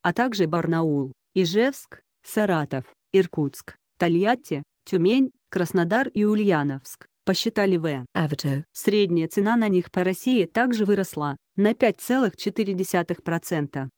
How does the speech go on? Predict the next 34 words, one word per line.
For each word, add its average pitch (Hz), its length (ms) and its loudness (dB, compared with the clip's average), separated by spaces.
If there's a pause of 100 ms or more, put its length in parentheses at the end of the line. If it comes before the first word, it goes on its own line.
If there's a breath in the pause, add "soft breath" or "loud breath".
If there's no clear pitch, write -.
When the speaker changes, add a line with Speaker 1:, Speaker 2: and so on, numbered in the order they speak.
(120)
Speaker 1:
до 180 200 2
одной 202 280 2
целой 175 340 0
одной 180 280 0
десятой 175 480 0
миллиона 165 420 2
рублей. 185 360 0
Больше 262 340 -2
всего 208 300 -2
средняя 175 480 0
цена 180 300 2
на 165 140 0
такой 175 360 0
автомобиль 208 540 0
увеличилась 185 680 0
в - 60 -20
Перми 190 460 2 (200)
на 190 180 2
двести 185 440 0
три 160 180 -4
целых 254 400 0
четыре 196 380 -4
десятых 180 480 -2
процента 147 680 -4 (180)
и 190 100 4
Омске 240 520 2 (200)
на 196 220 2
сто 208 180 -4
сорок 175 360 -2
семь 180 300 2
целых 240 400 0
одну 196 260 0
десятую 180 520 -2
процента. 143 680 -6